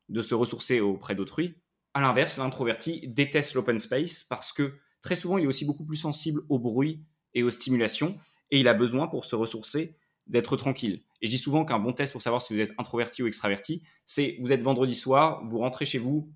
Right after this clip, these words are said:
vous êtes seul, vous avez prévu de vous regarder un film, le téléphone sonne, quelle est votre réaction ?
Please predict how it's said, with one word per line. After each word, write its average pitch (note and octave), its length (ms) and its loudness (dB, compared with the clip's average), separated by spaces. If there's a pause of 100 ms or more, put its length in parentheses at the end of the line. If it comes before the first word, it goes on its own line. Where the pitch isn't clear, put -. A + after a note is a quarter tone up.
vous A#2+ 200 -2
êtes A2+ 100 0
seul, C#3+ 300 6
vous A#2 100 -2
avez A2 100 4
prévu B2 200 -2
de B2 40 -6
vous A#2+ 100 0
regarder A2 200 0
un G#2+ 80 0
film, C#3 320 -2
le A2 140 -4
téléphone A2+ 360 0
sonne, D3+ 400 0 (560)
quelle B2 140 4
est - 20 4
votre A#2+ 180 2
réaction ? A2+ 380 -2